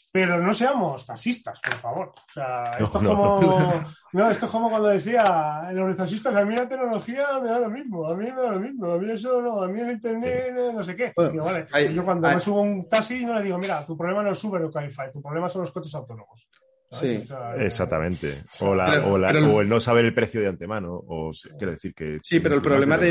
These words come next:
Speaker 2: tecnología.
Speaker 3: de los taxistas con Uber para mí no era la tecnología. Para mí era el servicio. Es decir,
Speaker 1: Había
Speaker 3: la
Speaker 1: muchas
Speaker 3: diferencia
Speaker 1: cosas.
Speaker 3: de servicio que recibías era brutal. Ahora, eh, está empeorando un poco,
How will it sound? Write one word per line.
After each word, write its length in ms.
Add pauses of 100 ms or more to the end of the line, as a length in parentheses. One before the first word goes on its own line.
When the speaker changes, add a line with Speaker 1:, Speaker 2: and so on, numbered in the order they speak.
Speaker 2:
tecnología. 200
Speaker 3:
de 100
los 160
taxistas 600
con 420
Uber 300
para 160
mí 120
no 80
era 140
la 80
tecnología. 560 (300)
Para 80
mí 160
era 220
el 80
servicio. 560 (160)
Es 80
decir, 420 (140)
Speaker 1:
Había 140
Speaker 3:
la 80
Speaker 1:
muchas 120
Speaker 3:
diferencia 440
Speaker 1:
cosas. 40 (100)
Speaker 3:
de 80
servicio 400
que 80
recibías 680
era 160
brutal. 420 (380)
Ahora, 440
eh, 320
está 380
empeorando 720
un 80
poco, 260